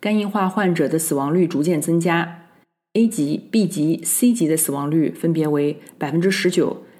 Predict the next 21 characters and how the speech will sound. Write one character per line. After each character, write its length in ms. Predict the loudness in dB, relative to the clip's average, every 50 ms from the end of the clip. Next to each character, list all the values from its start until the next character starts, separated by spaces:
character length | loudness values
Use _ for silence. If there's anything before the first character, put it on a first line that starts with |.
| _ _
百 120 | -4 -2
分 80 | -2 0
之 80 | 0
三 220 | 0 0 0 0 0
十 140 | 0 2 0
五 180 | 0 0 -2
和 180 | -6 -8 -8 -6
百 160 | -6 -4 -4
分 140 | -2 0 0
之 60 | 2
五 160 | 2 0 0
十 120 | -2 -4 -2
一。 280 | -2 0 -2 -2 -4 -8 -14 -20 _ _ _ _ _ -20 -20 -20 -20 -20 -20 -20 -20 -8
主 180 | -2 2 2 4
要 200 | 4 2 2 0
死 180 | 0 -2 -2 0
亡 180 | 0 2 2
原 220 | 2 2 2 2 2
因 200 | 2 2 2 2
包 160 | 2 0 -2
括 420 | -2 0 -2 -2 -2 -4 -8 -16